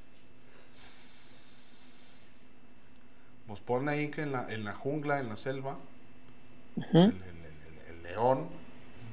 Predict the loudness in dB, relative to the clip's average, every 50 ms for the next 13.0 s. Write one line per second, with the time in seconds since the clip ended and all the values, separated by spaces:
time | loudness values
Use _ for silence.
0 | -8 -10 -10 -10 -8 -8 -6 -4 -4 -2 0 4 8 12 12 12 12 12 10 6
1 | 0 -4 -6 -8 -6 -6 -6 -6 -6 -6 -6 -6 -6 -4 -4 -2 2 2 4 6
2 | 6 6 4 2 2 -2 -2 -4 -6 -6 -6 -8 -6 -6 -4 -4 -2 2 4 4
3 | 6 8 8 6 6 6 4 4 4 4 2 0 2 2 2 2 2 2 2 2
4 | -2 -6 -6 -8 -8 -8 -8 -8 -8 -8 -8 -8 -6 -4 -2 0 2 6 6 6
5 | 6 8 10 10 10 10 8 4 2 4 6 6 6 4 4 2 0 -2 -4 -6
6 | -6 -8 -8 -8 -8 -8 10 10 12 12 12 6 0 -4 -6 -6 -6 -6 -6 -8
7 | -8 -8 -8 -4 2 6 6 8 10 10 10 10 8 8 6 6 8 8 10 10
8 | 10 8 8 8 8 8 8 8 8 6 6 6 6 2 -4 -6 -6 -8 -8 -8
9 | -8 -8 -8 0 6 8 10 12 12 12 10 8 6 2 2 2 0 -2 0 0
10 | 2 2 2 2 2 2 2 2 0 0 -4 -6 -8 -8 -8 -8 -8 -8 -8 -8
11 | -8 -8 -8 -8 -8 -8 -8 -8 -6 -8 -8 -8 -8 -8 -8 -8 -8 -8 -8 -6
12 | 0 6 6 6 6 8 6 8 10 10 8 10 8 8 8 10 8 6 6 4